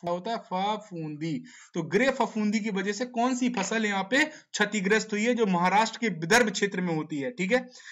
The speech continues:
अब विदर्भ का area जो नागपुर सा-, नागपुर side का एरिया होता है, इसे विदर्भ कहा जाता है। क्या कहा जाता है, विदर्भ कहा जाता है। जैसे ये जो है ना महाराष्ट्र, ठीक, यहाँ से थोड़ा सा एमपी में चला जाता है,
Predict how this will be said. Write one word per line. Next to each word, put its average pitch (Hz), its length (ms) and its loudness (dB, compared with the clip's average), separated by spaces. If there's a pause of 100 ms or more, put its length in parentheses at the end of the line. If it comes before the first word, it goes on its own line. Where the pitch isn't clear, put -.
(140)
अब 185 140 2
विदर्भ 247 300 4
का 247 60 6
area 233 200 4
जो 240 100 4
नागपुर 208 360 0
सा-, 220 280 0 (100)
नागपुर 185 480 0
side 220 220 0
का 226 100 2
एरिया 214 260 4
होता 202 180 2
है, 240 60 4
इसे 247 100 0
विदर्भ 170 440 0
कहा 139 180 -4
जाता 131 260 -8
है। - 60 -6
क्या 190 180 -4
कहा 196 180 -2
जाता 196 300 -4
है, 302 180 0 (280)
विदर्भ 175 500 0
कहा 147 220 -4
जाता 143 280 -6
है। 156 60 -4
जैसे 165 220 -6
ये 185 180 -2
जो 180 180 -4
है 226 120 -2
ना 349 100 -8
महाराष्ट्र, 151 680 -6 (1300)
ठीक, 233 180 -4
यहाँ 196 180 -4
से 185 160 -14
थोड़ा 165 140 -4
सा 175 120 -12
एमपी 156 340 -8
में 143 120 -10
चला 123 200 -8
जाता 123 240 -12
है, 202 60 -14